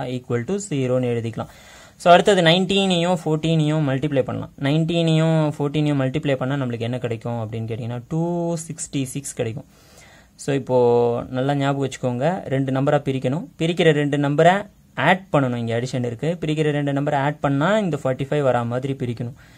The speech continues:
So, நம்மளுக்கு பிரிக்கும் போது செவன் டேபிள்ல கொஞ்சம் easy பிரிக்கலாம். செவன்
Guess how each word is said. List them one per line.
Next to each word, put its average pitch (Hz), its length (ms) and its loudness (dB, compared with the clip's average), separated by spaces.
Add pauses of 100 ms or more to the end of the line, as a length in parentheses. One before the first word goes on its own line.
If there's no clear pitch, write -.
(260)
So, 143 160 -2
நம்மளுக்கு 131 500 2
பிரிக்கும் 170 440 0
போது 151 640 2 (180)
செவன் 185 380 6
டேபிள்ல 151 420 4
கொஞ்சம் 120 640 -2
easy 131 320 -2
பிரிக்கலாம். 117 380 -8 (260)
செவன் 147 340 2